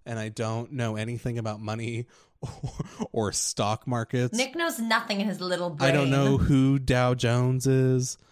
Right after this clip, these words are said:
Speaker 1: His cousin Nasdaq. <laughs> No, I, like, literally don't know anything. However, I feel like a somewhat reasonable proposal would be the ratio. I feel like there should be a set, like, ratio of, like,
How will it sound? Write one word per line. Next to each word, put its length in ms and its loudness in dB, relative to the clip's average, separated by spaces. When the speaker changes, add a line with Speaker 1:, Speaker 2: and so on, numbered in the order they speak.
Speaker 1:
His 200 0
cousin 440 0
Nasdaq. 1160 -2
<laughs> 140 -2
No, 140 4
I, 160 4
like, 180 2
literally 380 0
don't 160 -2
know 220 -6
anything. 400 -4
However, 340 2
I 100 2
feel 160 -2
like 140 0
a 40 2
somewhat 400 0
reasonable 480 0
proposal 520 -2
would 160 -2
be 260 -2
the 160 0
ratio. 840 -2
I 80 0
feel 160 2
like 80 2
there 100 2
should 160 -2
be 80 2
a 60 2
set, 400 -2
like, 240 -4
ratio 840 -4
of, 220 -2
like, 280 -4